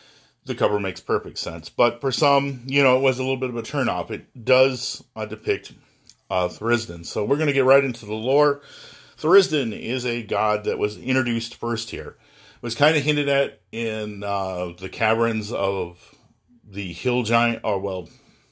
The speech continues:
there was a place in the Hill Giant setting, a weird ice cave in the Frost Giants,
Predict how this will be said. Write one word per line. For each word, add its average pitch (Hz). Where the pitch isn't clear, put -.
there 101
was 101
a 85
place 127
in 117
the 92
Hill 143
Giant 139
setting, 131
a 90
weird 110
ice 104
cave 101
in 92
the 85
Frost 107
Giants, 117